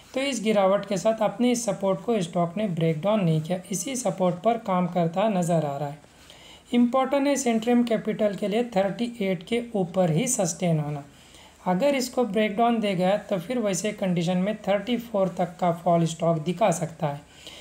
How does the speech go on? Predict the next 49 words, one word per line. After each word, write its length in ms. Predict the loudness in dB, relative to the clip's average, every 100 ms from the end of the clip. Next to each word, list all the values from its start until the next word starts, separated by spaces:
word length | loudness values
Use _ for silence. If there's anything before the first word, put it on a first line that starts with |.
| -8 -2
इसलिए 280 | -2 0 2
अब 160 | 0 -2
trend 300 | 2 4 4
के 80 | 2
confirmation 800 | 2 2 4 4 4 2 0 0
के 140 | 2 0
लिए 140 | 0
थोड़ा 260 | 2 2 2
सा 140 | 2
इंतज़ार 460 | 2 0 0 2 2
करना 260 | 2 2
है। 80 | 2
अगर 160 | 2 0
fresh 320 | 0 -2 0
entry 260 | 0 0 0
लेनी 240 | 2 2
है 80 | 0
तो 100 | -2 0
थोड़ा 160 | 2
सा 200 | 2 0 0
इंतज़ार 460 | -2 -2 0 0 0
करना 260 | -2 0 0 0
ठीक 280 | -2 0
रहेगा। 380 | 2 2 0 -2 -6 -20 -20 -20
stock 260 | -6 0 0
bounce 320 | 2 2 2
back 200 | 2 2 2
दिखाता 440 | 0 2 2 0
है, 160 | -2 -6 -16 -20 -8
तो 100 | -2
जैसे 280 | 0 0 0
हम 180 | 2 2
देख 180 | 2 0
सकते 280 | -4 -4 -4
हैं 80 | -4
फ़ोर्टी 420 | -2 -2 -2 -4
के 180 | 0 0
level 300 | 2 2 0
पर 240 | 0 -2
stock 340 | -2 -2 -2 -2
rejection 500 | -2 -2 -2 -2 -2
face 260 | 0 -2 -2
कर 180 | 0
रहा 160 | 0 0
है, 100 | -4 -12 -20 -20 -12 -6
अपना 240 | 0 0
पहला 340 | 2 2 4 4
target 420 | 4 2 2 0
रहेगा। 380 | 0 2 0 -4